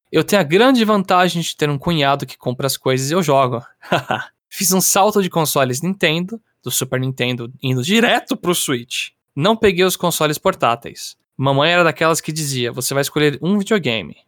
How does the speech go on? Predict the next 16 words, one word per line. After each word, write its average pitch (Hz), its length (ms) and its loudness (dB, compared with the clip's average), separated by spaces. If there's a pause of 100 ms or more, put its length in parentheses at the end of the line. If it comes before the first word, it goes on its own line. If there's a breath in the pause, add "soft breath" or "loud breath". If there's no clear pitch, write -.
(100)
pra 131 100 -4
que 170 160 -2
mais 196 220 4
de 147 80 0
um?' 123 160 -2 (280)
E 165 40 -6
na 165 120 0
época 156 340 0
era 147 80 4
o 151 40 0
suficiente 135 600 -2
mesmo. 113 360 -6 (220)
Escolhi 127 360 -2
o 123 100 -6
PlayStation 123 600 -2
um. 131 200 -2